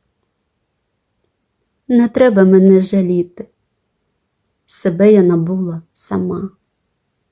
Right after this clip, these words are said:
І можу тебе зігріти. На дворі холодна зима. Не треба плекати диво,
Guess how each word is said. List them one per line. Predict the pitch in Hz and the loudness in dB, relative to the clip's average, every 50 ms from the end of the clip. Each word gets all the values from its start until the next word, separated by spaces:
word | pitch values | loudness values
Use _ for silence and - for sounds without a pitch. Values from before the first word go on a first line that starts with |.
| _ _ _ _ _ _ _ _ _ _ | _ _ _ _ _ _ _ _ _ _
І | - 208 | 2 4
можу | 208 214 226 220 208 226 | 4 4 4 2 0 -2
тебе | 220 - - 208 185 175 196 190 | -4 -4 -4 -4 -2 0 0 0
зігріти. | 175 180 190 180 170 170 - 185 180 190 190 _ _ 214 208 _ _ _ _ _ _ _ _ _ _ _ _ _ _ _ _ _ _ _ - | 0 -2 -6 -6 -6 -6 -8 -8 -10 -10 -12 _ _ -20 -20 _ _ _ _ _ _ _ _ _ _ _ _ _ _ _ _ _ _ _ 0
На | 202 196 190 | 4 4 4
дворі | 185 190 196 226 240 233 208 175 160 | 4 2 0 2 2 2 0 -2 -6
холодна | - - - 196 202 233 247 233 226 220 214 | -8 -6 -4 0 0 0 2 2 0 0 0
зима. | 202 196 202 208 202 196 180 175 190 185 _ _ _ _ _ _ _ _ _ _ _ _ _ _ _ _ _ _ _ _ _ _ _ _ _ - | 0 0 2 2 2 2 0 -4 -8 -14 _ _ _ _ _ _ _ _ _ _ _ _ _ _ _ _ _ _ _ _ _ _ _ _ _ -4
Не | - 277 269 | 0 0 0
треба | 277 - 294 285 254 214 208 | 0 2 2 2 4 4 2
плекати | 202 - 214 208 202 - 220 208 202 202 - 214 | 2 2 0 -2 0 2 0 0 0 2 0 0
диво, | 196 190 202 208 208 202 190 170 170 170 190 196 | 0 2 2 4 4 2 2 0 -4 -12 -12 -14